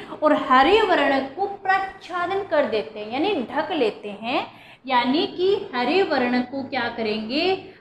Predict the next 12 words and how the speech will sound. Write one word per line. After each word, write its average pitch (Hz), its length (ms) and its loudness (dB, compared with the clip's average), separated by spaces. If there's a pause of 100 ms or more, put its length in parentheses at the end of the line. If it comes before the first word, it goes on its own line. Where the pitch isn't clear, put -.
(100)
हरे 311 240 4
वर्णक 269 440 2
को 277 280 -4
ये, 262 220 0
अ, 233 440 -2
जो, 226 440 2 (160)
अ, 208 180 -4
ब्राउन, 262 680 4
रेड 254 760 2
ये 349 100 0
वर्णक 254 460 0
है, 302 240 -2